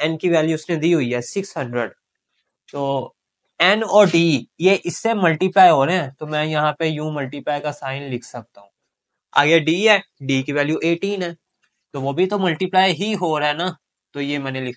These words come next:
दिया एटीन मल्टीप्लाई के फॉर्म में। अब just इसकी कटिंग है, आंसर है। तो बच्चों कटिंग कैसे करोगे आप,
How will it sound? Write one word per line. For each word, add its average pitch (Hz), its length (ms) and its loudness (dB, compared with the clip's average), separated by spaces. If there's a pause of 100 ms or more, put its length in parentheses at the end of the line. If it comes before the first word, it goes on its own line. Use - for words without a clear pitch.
दिया 143 320 -2
एटीन 135 380 -6
मल्टीप्लाई 113 420 -8
के 139 180 -10 (100)
फॉर्म 110 360 -6
में। 110 80 -20 (960)
अब 165 200 4
just 165 220 2
इसकी 156 220 -2
कटिंग 147 340 -2
है, 156 160 0 (260)
आंसर 135 400 -2
है। 156 120 -2 (300)
तो 147 60 -6
बच्चों 156 240 0
कटिंग 170 300 -2
कैसे 165 280 0
करोगे 185 380 2
आप, 175 240 2